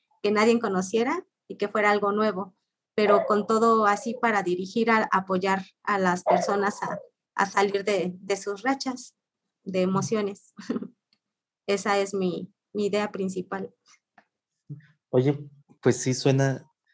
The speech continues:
Speaker 2: suena muy padre. Hubieras tomado esa idea o síguela tomando, sí, de mochilazo de Orizaba a Veracruz y como es de, de Orizaba a
Speaker 1: A Cancún.
Speaker 2: Cancún, Cancún y ir como rastreando, ver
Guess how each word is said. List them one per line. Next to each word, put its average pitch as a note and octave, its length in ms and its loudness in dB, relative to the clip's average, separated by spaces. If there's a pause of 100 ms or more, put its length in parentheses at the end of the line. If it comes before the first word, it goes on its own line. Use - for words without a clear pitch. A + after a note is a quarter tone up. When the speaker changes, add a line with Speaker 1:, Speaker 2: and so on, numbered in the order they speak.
Speaker 2:
suena B2+ 340 -2
muy C3+ 180 2
padre. B2+ 460 6 (100)
Hubieras A#2+ 320 0
tomado B2+ 260 4
esa C3+ 200 4
idea A#2 260 6
o G#2+ 80 6
síguela C#3 420 2
tomando, A2 520 -4
sí, - 180 -6 (240)
de A2 140 0
mochilazo A2 600 0
de C#3 100 4
Orizaba G#2+ 440 0
a - 20 -2
Veracruz A#2+ 640 0
y A#2+ 60 -2
como G#2 260 0
es G#2 260 -2
de, A2 220 6
de F#2 80 0
Orizaba G#2 580 0
a F2 120 -8 (500)
Speaker 1:
A G#3 140 0
Cancún. A3+ 400 2
Speaker 2:
Cancún, B3 480 -2 (580)
Cancún C3 640 4
y A2 460 2
ir A#2+ 200 6
como B2+ 260 6
rastreando, A2+ 720 4
ver A2+ 220 0